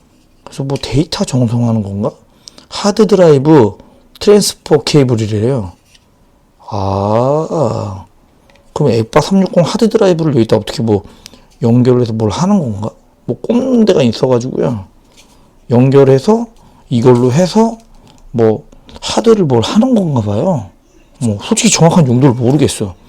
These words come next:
그러니까 이 친구도 이게 사놓은 지가 벌써 몇십 년이 돼가지고 이게 거의 뭐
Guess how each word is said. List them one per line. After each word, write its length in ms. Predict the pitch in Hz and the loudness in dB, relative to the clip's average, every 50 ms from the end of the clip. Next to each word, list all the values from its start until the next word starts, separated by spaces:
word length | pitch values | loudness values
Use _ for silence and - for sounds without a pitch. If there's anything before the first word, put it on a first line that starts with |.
| - _ _ _ - | -20 _ _ _ 0
그러니까 180 | - 135 139 | 2 2 2
이 40 | 135 | 2
친구도 580 | - - 190 175 156 170 196 180 143 107 101 - _ _ _ _ _ _ _ _ _ _ _ - | 2 2 2 2 2 4 4 4 4 2 0 -4 _ _ _ _ _ _ _ _ _ _ _ -4
이게 200 | 147 160 - 180 | -2 0 0 0
사놓은 320 | - - 220 233 233 214 | 2 2 4 4 4 4
지가 240 | 175 202 - - 262 | 4 4 2 0 0
벌써 460 | - 139 127 - - 165 135 107 - - _ _ - | 0 -4 -2 0 2 0 0 0 -4 -10 _ _ -4
몇십 300 | 165 131 117 - - 190 | -2 0 0 2 2 2
년이 180 | 185 170 160 135 | 2 2 2 2
돼가지고 640 | 139 123 113 110 95 127 123 156 175 160 117 104 98 - _ _ _ _ _ - | 0 2 2 0 -2 -2 -4 -4 -2 -4 -4 -4 -8 -12 _ _ _ _ _ -4
이게 240 | 131 127 127 - 156 | -4 -2 -2 -2 -2
거의 420 | - - - - 127 139 143 131 | -4 -4 -4 -4 -2 -2 -2 -2
뭐 360 | 120 123 117 120 113 113 120 | -4 -4 -6 -6 -6 -8 -12